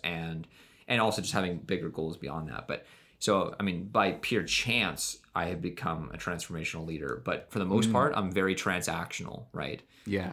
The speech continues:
Speaker 2: I think
Speaker 1: Like,
Speaker 2: there's
Speaker 1: I'll
Speaker 2: a
Speaker 1: give you
Speaker 2: balance
Speaker 1: thi-,
Speaker 2: of
Speaker 1: I'll give
Speaker 2: both,
Speaker 1: you,
Speaker 2: you know?
Speaker 1: yeah, you definitely would have to partake in transactions. Like, I'll give you this raise to do this much, right?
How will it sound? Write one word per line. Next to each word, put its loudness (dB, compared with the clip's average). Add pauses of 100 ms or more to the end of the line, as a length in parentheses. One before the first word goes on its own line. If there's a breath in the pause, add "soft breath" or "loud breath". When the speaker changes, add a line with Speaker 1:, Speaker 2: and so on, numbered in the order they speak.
Speaker 2:
I 2
think 4
Speaker 1:
Like, 4
Speaker 2:
there's 6
Speaker 1:
I'll 10
Speaker 2:
a 8
Speaker 1:
give 8
you 8
Speaker 2:
balance 8
Speaker 1:
thi-, 2
Speaker 2:
of 4
Speaker 1:
I'll 8
give 8
Speaker 2:
both, 2
Speaker 1:
you, 4
Speaker 2:
you -2
know? -2
Speaker 1:
yeah, 8
you 8
definitely 4
would 4
have 8
to 2 (760)
partake 4
in 2
transactions. -2
Like, 0
I'll 0
give 0
you -2
this 0
raise 2
to -4
do -4
this -10
much, -4
right? 0